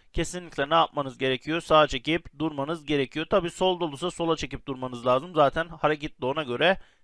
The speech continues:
değişir. Solunum yolu tıkanıklığı yaşayan dört kazazedeye han-,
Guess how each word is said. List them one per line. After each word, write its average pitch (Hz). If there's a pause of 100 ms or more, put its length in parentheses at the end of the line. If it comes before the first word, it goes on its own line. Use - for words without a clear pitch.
(140)
değişir. 135 (800)
Solunum 220
yolu 226
tıkanıklığı 226
yaşayan 214
dört 214
kazazedeye 196
han-, 202